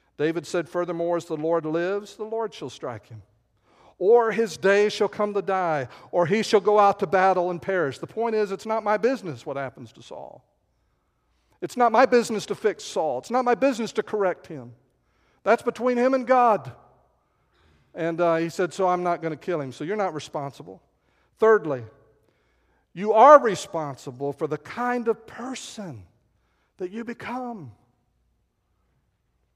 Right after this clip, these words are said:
It's a sad fact that abused people often grow up to become abusers themselves.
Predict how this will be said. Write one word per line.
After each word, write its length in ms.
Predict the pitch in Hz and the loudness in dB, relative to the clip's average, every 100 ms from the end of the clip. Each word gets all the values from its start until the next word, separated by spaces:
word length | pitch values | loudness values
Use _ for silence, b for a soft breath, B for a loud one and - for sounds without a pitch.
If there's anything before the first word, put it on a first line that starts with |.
| _ | _
It's 120 | - | -10
a 60 | 202 | -8
sad 420 | - 254 247 208 | -2 0 0 -2
fact 420 | - 226 220 - | -4 -4 -2 -4
that 140 | 214 185 | -4 -4
abused 560 | 165 220 226 - - | -6 -12 -12 -12 -14
people 420 | 226 233 226 190 | -12 -12 -10 -8
often 400 | 175 208 208 220 | -6 -6 -6 -10
grow 320 | 190 202 208 208 | -6 -2 0 0
up 300 | 214 202 - | -2 -6 -10
to 100 | 190 | -12
become 400 | 190 - 208 214 | -12 -12 -10 -8
abusers 640 | 196 185 208 208 214 190 | -10 -12 -14 -12 -12 -14
themselves. 960 | 233 220 - 233 226 214 185 _ _ | -14 -16 -14 -12 -12 -14 -20 _ _